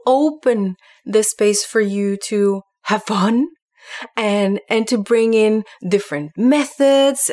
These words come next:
You will dare to dance with people like I do. You will dare to draw. You will dare to bring arts, uh, you know, do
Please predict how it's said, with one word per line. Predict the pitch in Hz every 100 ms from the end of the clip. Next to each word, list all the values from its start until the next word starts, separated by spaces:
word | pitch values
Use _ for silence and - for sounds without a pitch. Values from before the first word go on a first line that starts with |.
| -
You | 202 262
will | 240 220 180 202
dare | 202 226 226
to | 196 175 160 170 156
dance | 156 170 208
with | 247 247 -
people | 233 247 269
like | 220 156
I | 117 120
do. | 160 185 262 269 - -
You | 220 220
will | 226 240 220
dare | 185 208 196 208 -
to | 214
draw. | 170 170 165 135 151 233
You | 208 165
will | 160
dare | 156 156 160
to | -
bring | 170 180 175 -
arts, | 135 143 262 - -
uh, | 214 185 - _ _
you | 208
know, | 180 170 165
do | 208